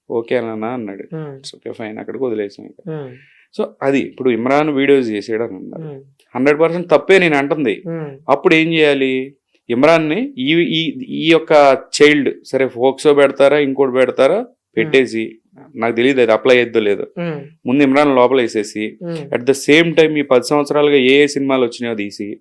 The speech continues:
Speaker 2: మ్మ్.
Speaker 1: ఆ సినిమాల్లో ఈ యొక్క పిల్లలతో ఏది ఈ యొక్క romantic kind of, అంటే ఈ love kind of సీన్లు ఏ ఏ సినిమాలు పెట్టి వచ్చినాయో,
Speaker 2: మ్మ్.
Speaker 1: ఆ ప్రొడ్యూసర్‌ని, డైరెక్టర్‌ని, దానిలో యాక్ట్ చేసిన
Speaker 2: మ్మ్.
Speaker 1: హీరోల్ని మొత్తం తీసుకొచ్చి లోపల వేసేస్తే,
Speaker 2: మ్మ్.
Speaker 1: అంటే మనకి పర్ఫెక్షన్ కావాలి,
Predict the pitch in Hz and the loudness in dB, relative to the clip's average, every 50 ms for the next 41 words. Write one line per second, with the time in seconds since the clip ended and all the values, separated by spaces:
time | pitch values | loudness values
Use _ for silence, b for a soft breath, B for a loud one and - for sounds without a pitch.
0 | _ 175 170 160 156 139 - - - 127 127 139 139 135 143 147 151 151 156 156 | _ -12 -12 -10 -12 -14 -8 -2 0 0 0 0 0 0 0 2 2 2 4 4
1 | 160 156 143 143 139 139 135 - 131 - 131 131 135 139 143 143 135 147 143 135 | 2 2 0 0 0 -2 -2 -4 -4 0 2 4 4 4 4 4 2 2 2 4
2 | 131 135 135 135 135 131 127 127 127 123 - 127 123 - 123 117 127 139 143 143 | 2 2 0 0 -2 -2 0 0 -2 0 0 -2 -2 0 0 -2 0 -2 -2 -4
3 | 135 - 131 120 120 123 123 117 113 120 117 117 131 127 123 120 120 117 117 120 | -2 0 0 0 0 0 -2 -4 -4 -6 -6 -4 -4 -4 -2 -4 -4 -2 2 2
4 | 131 139 135 143 139 139 139 139 135 131 131 - 127 - - 131 131 131 131 123 | 2 2 2 0 -2 -2 0 0 0 -2 -2 -4 -10 -10 -4 -2 -2 -2 0 0
5 | 117 113 113 120 117 123 131 139 135 135 127 127 123 123 120 117 110 107 104 107 | 0 0 0 0 0 2 2 2 2 0 -2 -4 -4 -2 -4 -4 -4 -4 -6 -6
6 | - - - 110 107 - 117 110 104 104 101 98 - - 165 160 156 147 135 131 | -6 -6 -6 -6 -6 -6 -8 -8 -8 -8 -10 -14 -14 -14 -14 -14 -14 -14 -16 -18
7 | - _ 117 120 - 131 127 123 123 135 131 123 131 127 127 127 127 120 120 123 | -8 _ -4 -2 0 0 0 2 2 2 2 2 2 0 0 0 0 2 2 2
8 | 127 127 - - 127 123 127 127 123 120 120 127 127 127 123 123 123 123 127 123 | 2 0 -2 -4 -4 -4 -2 -2 0 0 2 2 4 4 2 2 0 -4 -4 -4
9 | 127 120 123 127 123 123 127 123 120 113 113 - - 131 123 120 117 - - _ | -2 -2 0 0 2 0 0 -2 -4 -6 -4 -4 -4 -4 -4 -4 -6 -8 -12 _
10 | - 123 113 113 113 120 117 110 110 107 107 - - 101 98 98 - - _ 170 | -4 -2 -2 -2 -2 -4 -6 -6 -8 -10 -14 -12 -10 -10 -10 -10 -12 -14 _ -12
11 | 165 156 151 147 147 160 160 147 170 190 - - _ _ _ - - - _ _ | -10 -10 -10 -12 -14 -16 _ -4 -4 -4 -4 -6 _ _ _ -12 -12 -12 _ _
12 | _ _ _ _ _ - 123 123 139 147 - 208 - - 143 147 151 196 202 - | _ _ _ _ _ -12 -8 -6 -4 -2 0 -2 0 2 2 2 4 2 0 0
13 | - - 190 165 135 123 110 - 120 | 0 -2 0 2 4 4 4 2 0